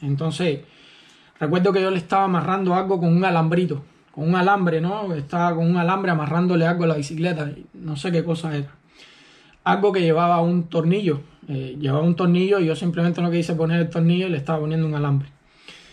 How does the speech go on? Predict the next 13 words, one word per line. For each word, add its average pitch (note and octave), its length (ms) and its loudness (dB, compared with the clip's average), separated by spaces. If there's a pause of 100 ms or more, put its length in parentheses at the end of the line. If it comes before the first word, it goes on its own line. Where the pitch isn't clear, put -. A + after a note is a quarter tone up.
(540)
Y E3+ 60 2
mi E3+ 100 4
abuelo F#3 300 4
me E3+ 160 2
ve E3 200 0 (1040)
y E3+ 100 2
va F#3+ 180 4
y F#3+ 40 2
me F3 120 0
dice, E3+ 220 -2
"¿Qué F#3 80 -2
estás F#3+ 220 -4
haciendo?". F3+ 400 -2